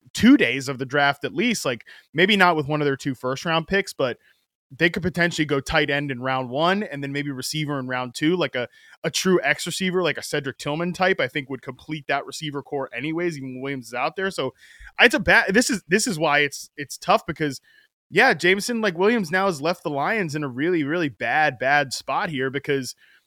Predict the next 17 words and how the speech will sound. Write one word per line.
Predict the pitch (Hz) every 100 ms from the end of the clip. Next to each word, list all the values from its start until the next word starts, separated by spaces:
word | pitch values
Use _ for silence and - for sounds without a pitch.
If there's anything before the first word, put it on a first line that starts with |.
| _ _
they | 131
have | 160 233
Amon-Ra | 220 208 190
Saint | 170 165 131
Brown, | 165 156
who | 131 135 -
is | 139
great | - 151 156
and | 131
I |
think | 143 127
is, | 110 - -
is | 113
a | 110
stud, | - 170 185 139
but | 113 120 - _ _
the | 139 135 135